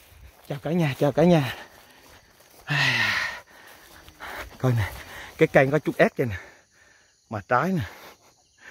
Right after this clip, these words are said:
Đó, mà đất này là, là, là đưa soi và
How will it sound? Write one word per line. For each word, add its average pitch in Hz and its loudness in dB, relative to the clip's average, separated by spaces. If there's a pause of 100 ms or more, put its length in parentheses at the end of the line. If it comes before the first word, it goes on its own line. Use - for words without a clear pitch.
(760)
Đó, 165 8
mà 127 4
đất 160 6
này 165 6
là, 160 8 (320)
là, 151 4 (880)
là 165 4 (360)
đưa 240 10
soi 233 8
và 180 2